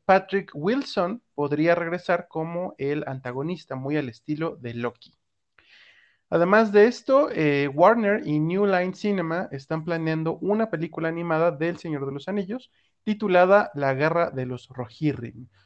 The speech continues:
una historia, eh, no contada hasta ahora sobre Helm's Deep, el establecimiento de el Abismo de Helm, este escenario que pudimos ver en la segunda película, y también, o-, es una historia sobre el rey de Rohan.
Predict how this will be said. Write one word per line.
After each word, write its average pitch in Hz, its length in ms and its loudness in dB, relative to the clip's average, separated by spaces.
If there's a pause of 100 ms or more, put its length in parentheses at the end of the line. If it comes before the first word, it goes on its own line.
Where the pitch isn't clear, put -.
(240)
una 170 240 -2
historia, 190 720 4
eh, 131 500 -4
no 165 340 2
contada 170 360 4
hasta 170 180 0
ahora 190 320 4
sobre 165 440 0 (120)
Helm's 151 320 -4
Deep, 214 180 -6 (180)
el 117 140 -16
establecimiento 123 720 -12
de 139 280 -2 (460)
el 127 160 0
Abismo 160 460 0
de 123 180 -8
Helm, 139 280 -4
este 131 480 -6
escenario 143 500 -2
que 127 120 -18
pudimos 131 360 -10
ver 135 160 -4
en 127 80 -8
la 110 80 -10
segunda 131 360 -12
película, 185 580 -2 (440)
y 214 180 -2
también, 190 500 2
o-, 156 100 -4
es 151 260 -4
una 156 140 -4
historia 160 340 -4
sobre 165 460 -4
el 160 320 0
rey 143 400 -4
de 120 160 -4
Rohan. 117 500 -4